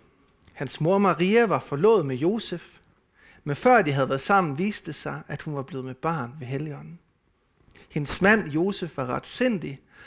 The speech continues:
og ønskede ikke at bringe hende i vanry, men besluttede sig at skille sig fra hende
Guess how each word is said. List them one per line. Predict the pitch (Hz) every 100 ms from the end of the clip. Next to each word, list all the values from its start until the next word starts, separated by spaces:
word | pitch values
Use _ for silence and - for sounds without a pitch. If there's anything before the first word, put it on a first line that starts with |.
| - _
og | - 156
ønskede | 190 - 160 156
ikke | 226 -
at | 135
bringe | - 127 135
hende | 131 127
i |
vanry, | 131 135 156 139
men | 143 165
besluttede | 180 - 226 247 233
sig | - 135
at | 135
skille | - 202 254 240
sig | 165 -
fra | 170 185
hende | 165 147